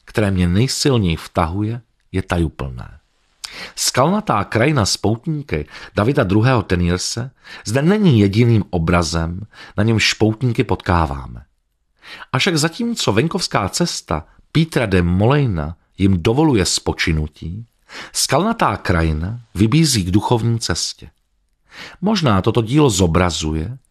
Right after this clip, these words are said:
putování člověka tvrdou krajinou života ve zdejšího až k věčnosti.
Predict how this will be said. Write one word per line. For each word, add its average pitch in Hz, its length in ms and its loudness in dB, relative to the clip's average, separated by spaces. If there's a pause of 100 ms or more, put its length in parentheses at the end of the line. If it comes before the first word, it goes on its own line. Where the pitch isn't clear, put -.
(140)
putování 160 640 2
člověka 113 800 -2 (280)
tvrdou 127 440 0
krajinou 120 500 0
života 101 400 -2
ve 78 160 -2
zdejšího 90 720 -4 (260)
až 110 140 -2
k - 60 -12
věčnosti. - 720 -6